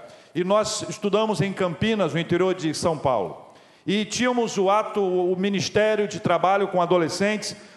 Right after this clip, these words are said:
numa igreja próxima, ali na zona leste de São Paulo, no bairro da Penha, em São Paulo. E naquela ocasião havia uma escola com grandes dificuldades.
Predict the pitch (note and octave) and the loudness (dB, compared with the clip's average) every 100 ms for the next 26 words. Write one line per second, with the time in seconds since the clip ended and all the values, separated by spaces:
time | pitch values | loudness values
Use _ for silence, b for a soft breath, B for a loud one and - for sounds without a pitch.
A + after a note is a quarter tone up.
0 | B G3 G3+ F3+ F#3+ G#3 F#3+ - G3 G#3 | B 2 2 2 2 2 0 2 2 2
1 | - E3 D#3+ G3 F3 F3+ G3 E3+ F#3 G3 | 0 0 0 0 0 0 2 2 2 0
2 | F3 D#3 - F#3 D#3+ F3 E3 A#2 F2+ - | -2 -6 -2 -2 2 4 4 2 -4 -6
3 | C3 G3 G3+ G3+ - G#3+ G#3 D3+ D3+ D3+ | 2 2 4 2 2 0 0 -2 -2 -2
4 | C3 B2 F2+ - - - b b b b | 0 -2 -2 -6 -16 -20 b b b b
5 | b G3 A3+ C4 C4 A#3+ A3+ A#3+ A#3+ G#3 | b 0 2 2 2 2 0 2 2 0
6 | A3+ G#3 - - G#3+ G#3 D#3 B2+ G3+ F#3 | 0 0 -2 0 2 2 0 -2 -2 2
7 | A#3 B3+ G3 F3+ G#3+ G3 D#3 A#2+ E2+ - | 2 2 -2 -4 0 2 2 0 -4 -14